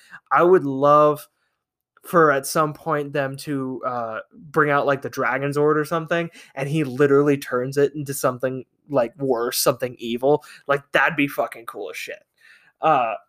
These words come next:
and of course, that, that, I mean, they could still kinda do that. I mean, if they find a good, like, animation company, there's a lot of animation co-,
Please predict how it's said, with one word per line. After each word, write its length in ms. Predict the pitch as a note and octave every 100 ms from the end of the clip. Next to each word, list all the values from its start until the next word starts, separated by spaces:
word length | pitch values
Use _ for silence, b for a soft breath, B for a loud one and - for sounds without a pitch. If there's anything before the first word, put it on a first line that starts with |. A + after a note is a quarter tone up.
| D3
and 340 | D#3+ D#3+ E3+
of 80 | E3+
course, 220 | G3+ F#3
that, 300 | F3+ G3 D#3
that, 180 | E3 F3
I 60 | F3
mean, 120 | G3+
they 120 | G#3
could 180 | G#3 G3
still 320 | - G3 G3
kinda 380 | F#3 - F3+ F#3+
do 160 | G3 G3
that. 260 | G3 G3
I 60 | E3+
mean, 120 | F3
if 120 | E3
they 100 | E3+
find 280 | E3 D3+ D#3+
a 40 |
good, 280 | D3+ D3+ D#3
like, 180 | C#3 C3+
animation 400 | C3+ C3 C#3 C#3+
company, 280 | C#3+ C3+ C#3+
there's 140 | C#3+
a 80 | D#3
lot 180 | C#3 C#3
of 60 |
animation 380 | C3+ C3 C3 C3+
co-, 220 | C3 B2+